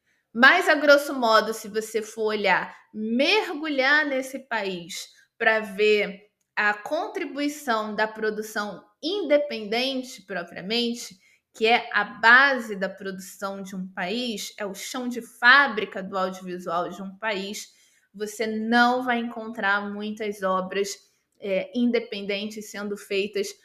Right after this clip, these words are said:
por essas dinâmicas. Então, é importante, sim, que se tenha, é importante que você dê, é,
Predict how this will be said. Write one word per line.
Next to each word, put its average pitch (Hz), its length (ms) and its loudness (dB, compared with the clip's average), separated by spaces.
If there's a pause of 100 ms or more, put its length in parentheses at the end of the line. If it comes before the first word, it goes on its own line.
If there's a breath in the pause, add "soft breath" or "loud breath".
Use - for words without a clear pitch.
(240 soft breath)
por 247 240 4
essas 226 520 6
dinâmicas. 185 840 -6 (360 soft breath)
Então, 208 600 0
é 226 80 -2
importante, 220 720 -2
sim, 285 300 -6
que 277 100 -8
se 240 160 -12
tenha, 240 440 0
é 220 60 0
importante 214 720 -6
que 302 100 -10
você 247 360 -4
dê, 202 420 2 (360 loud breath)
é, 185 720 -2